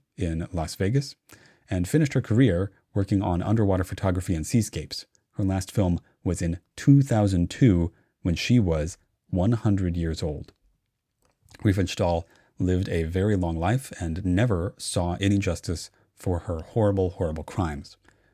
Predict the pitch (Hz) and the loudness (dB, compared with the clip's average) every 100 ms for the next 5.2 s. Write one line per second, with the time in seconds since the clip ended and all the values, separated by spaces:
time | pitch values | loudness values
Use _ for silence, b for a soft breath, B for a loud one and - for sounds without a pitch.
0 | b b - 90 82 - 113 110 101 98 | b b 0 0 0 0 2 2 0 0
1 | 85 90 85 - 82 78 - 101 92 90 | -2 -2 -4 -4 -4 -6 -4 -4 -2 -4
2 | 87 - 82 - 85 76 - 113 104 82 | -4 -4 -6 -2 -4 -2 0 0 0 -4
3 | - 135 117 - 104 92 85 78 - b | -2 -2 -2 0 0 0 -4 -6 -8 b
4 | b b b - 95 - 95 - 90 - | b b b -4 -2 0 -2 -2 -2 -2
5 | 82 | -4